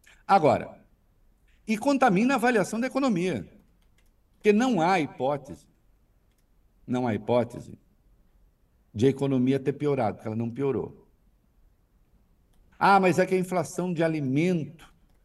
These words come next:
ela tá um pouco mais alta do que a inflação geral." Pois é, mas aqueles que são mais duros com o governo na questão da inflação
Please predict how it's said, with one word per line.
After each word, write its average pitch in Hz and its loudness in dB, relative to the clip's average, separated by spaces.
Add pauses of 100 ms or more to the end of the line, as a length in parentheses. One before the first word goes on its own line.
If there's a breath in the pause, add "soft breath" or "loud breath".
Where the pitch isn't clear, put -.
(300)
ela 143 2
tá 151 -2
um 151 -4
pouco 165 -6
mais 135 -2
alta 156 2
do 147 -6
que 156 -2
a 151 2
inflação 151 -4
geral." 127 4 (680)
Pois 165 4
é, 170 0 (260)
mas 156 0
aqueles 151 -2
que - -14
são 160 -6
mais 151 -2
duros 127 -2 (360)
com 156 0
o - -2
governo 113 0 (920)
na 135 2
questão 131 0
da 131 0
inflação 151 -4